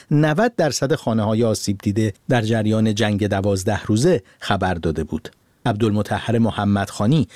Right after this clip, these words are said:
سخنگوی شهرداری تهران، هم به رسانه‌ها گفت که کار تعمیر دو هزار و پانصد واحد با آسیب متوسط و پنج هزار و دویست واحد با خسارت جزئی تکمیل شده و ساکنان آنها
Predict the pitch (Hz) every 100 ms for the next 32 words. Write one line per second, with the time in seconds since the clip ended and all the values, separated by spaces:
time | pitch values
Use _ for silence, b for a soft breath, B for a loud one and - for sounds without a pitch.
0 | B - 120 - 113 113 117 - 104 95
1 | 104 101 104 113 98 165 180 185 165 B
2 | B 190 180 - 175 160 196 175 170 202
3 | - 147 - 131 127 - 110 107 110 117
4 | B B - 123 113 104 107 107 - 101
5 | - 107 101 101 101 104 - B - 113
6 | - 107 - 107 107 107 - 104 95 -
7 | 185 214 B B - 147 - 156 156 -
8 | 117 123 120 107 101 113 - 113 104 107
9 | 98 B B 120 110 107 - 107 107 117
10 | 101 113 110 - 220 B B - 190 180
11 | - 254 208 202 202 185 B - 151 -
12 | 151 - 190 240 196 131 156